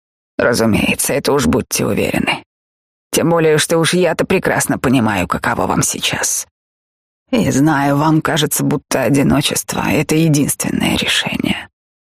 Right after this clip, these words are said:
Но я на своей шкуре убедилась, это заводит в настоящий ад. Единственный выход — продолжать двигаться». «Я навсегда останусь в аду». Сестра Рейнер только пожала плечами.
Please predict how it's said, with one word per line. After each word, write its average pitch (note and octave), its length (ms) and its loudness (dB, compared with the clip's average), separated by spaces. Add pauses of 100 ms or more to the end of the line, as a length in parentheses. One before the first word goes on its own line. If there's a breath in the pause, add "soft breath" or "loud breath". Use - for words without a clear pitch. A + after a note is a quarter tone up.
(560)
Но D3 120 4
я D3+ 200 2
на D3 100 4
своей C3+ 420 -2
шкуре G#2+ 400 0
убедилась, B2 600 2
это D3 180 -2
заводит D3+ 480 0
в D#3+ 100 2
настоящий D3+ 880 0
ад. - 420 -4 (920)
Единственный D#3 840 2
выход — - 420 0
продолжать D3+ 560 0
двигаться». - 720 -2 (1120)
«Я D#3 240 0
навсегда C#3+ 680 -2
останусь C#3+ 540 -2
в C#3 100 -2
аду». C3+ 300 0 (1500)
Сестра - 400 -2
Рейнер - 400 0
только - 260 -4
пожала - 380 0
плечами. - 600 -4